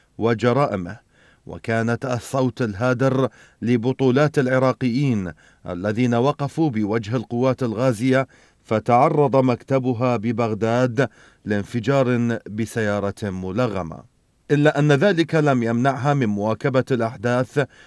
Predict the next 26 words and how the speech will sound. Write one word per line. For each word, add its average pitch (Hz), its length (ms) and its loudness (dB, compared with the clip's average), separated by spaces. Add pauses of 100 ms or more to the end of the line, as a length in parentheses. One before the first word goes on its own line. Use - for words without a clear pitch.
(140)
ونقل 107 560 -4
الحقائق 127 960 0 (120)
أولا 117 440 2
بأول، 104 460 -6 (260)
في 135 220 -4
حين 127 480 -2 (440)
كانت 127 380 2
الأصوات 139 580 -2
النشاز 113 640 -2 (100)
والأقلام 120 680 -2
المأجورة 123 640 0 (400)
التي 107 360 -4
تدعي 123 480 0
مساندتها 120 1000 -2
للعراقيين 123 1080 -2 (420)
تغض 123 440 2
الطرف 156 400 2
عن 139 200 2
انتهاكات 123 680 -2
الحكومة، 120 580 -4 (360)
لا 104 240 0
سيما 131 500 2
ما 123 200 2
يجري 135 440 0
من 135 120 0
مآس 120 540 -2